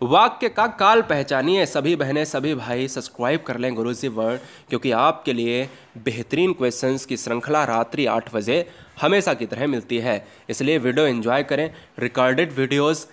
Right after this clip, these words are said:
लाइव वीडियोज़ सभी प्रोवाइड होती हैं, बस वॉच करते रहिए। कोई भी कंसंट्रेशन भंग नहीं करेगा,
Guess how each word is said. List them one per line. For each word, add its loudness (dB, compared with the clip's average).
लाइव 4
वीडियोज़ 0
सभी 0
प्रोवाइड 2
होती -4
हैं, -2
बस -8
वॉच 4
करते -2
रहिए। 0
कोई 6
भी 0
कंसंट्रेशन 2
भंग -2
नहीं -2
करेगा, 0